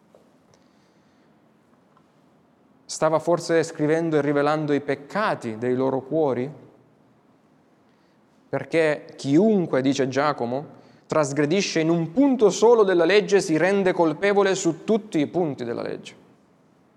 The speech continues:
A prescindere da quello che stava scrivendo, quando i capi religiosi ebbero udito ciò che Gesù aveva detto e forse magari anche guardato quello che aveva scritto, cominciarono ad andarsene, uno dopo l'altro e cominciando dai più vecchi,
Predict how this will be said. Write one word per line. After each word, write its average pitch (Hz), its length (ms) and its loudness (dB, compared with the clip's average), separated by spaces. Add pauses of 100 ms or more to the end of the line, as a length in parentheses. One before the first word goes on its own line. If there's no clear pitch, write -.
(1080)
A 135 80 -4
prescindere 165 460 0
da 151 120 0
quello 151 200 2
che 139 80 0
stava 139 240 0
scrivendo, 151 560 -2
quando 151 300 -2
i 143 60 2
capi 151 240 -2
religiosi 143 480 0
ebbero 156 300 0
udito 151 400 -2
ciò 151 200 -4
che 147 120 -4
Gesù 135 280 -2
aveva 139 300 0
detto 202 340 0
e 127 40 -4
forse 180 300 -4
magari 160 320 0
anche 175 180 -2
guardato 160 460 0
quello 160 220 0
che 151 80 -2
aveva 151 240 0
scritto, - 600 -6 (1200)
cominciarono 139 760 -4 (180)
ad 135 140 -6
andarsene, 135 640 -10 (500)
uno 226 240 4
dopo 175 240 2
l'altro 196 380 2
e 180 140 -2
cominciando 226 680 2
dai 196 160 2
più 180 180 0
vecchi, 160 580 -2